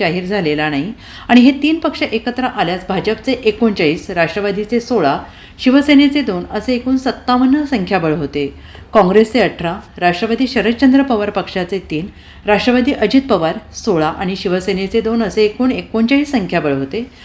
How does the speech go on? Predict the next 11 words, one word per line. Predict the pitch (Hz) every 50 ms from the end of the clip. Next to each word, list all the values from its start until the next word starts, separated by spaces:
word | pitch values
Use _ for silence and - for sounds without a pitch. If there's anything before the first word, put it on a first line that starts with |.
| - - - - -
भाजपा | - 190 185 196 196 262 269 302 302
विरोधात | 277 277 262 269 269 269 277 277 269 -
हे | 262
चार | 254 - 254 233
पक्ष | 233 - 226 - - 247
एकत्र | 220 202 - 196 - 220
आल्यास | 208 196 175 175 202 202 -
संख्याबळ | 226 185 175 170 - 214 233 233 269 269 269
एकोणचाळीस | 214 208 - 214 202 202 220 208 214 208 -
विरोधात | 185 170 180 180 185 190 226 233 - - -
एकोणचाळीस | 240 - 240 233 214 - 156 165 202 -